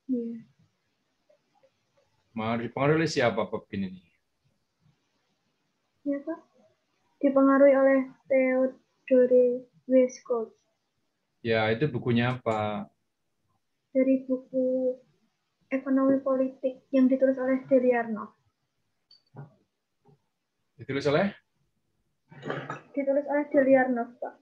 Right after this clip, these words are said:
Speaker 2: Eh, nggak apa-apa. S satu nggak apa-apa ya. Intinya,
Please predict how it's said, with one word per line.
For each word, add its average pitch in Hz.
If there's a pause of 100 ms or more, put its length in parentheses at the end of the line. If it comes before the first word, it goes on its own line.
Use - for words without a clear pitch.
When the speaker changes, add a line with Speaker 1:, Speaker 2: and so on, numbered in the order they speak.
Speaker 2:
Eh, 110 (380)
nggak -
apa-apa. - (520)
S 107
satu 110
nggak 101
apa-apa 101
ya. 104 (840)
Intinya, 143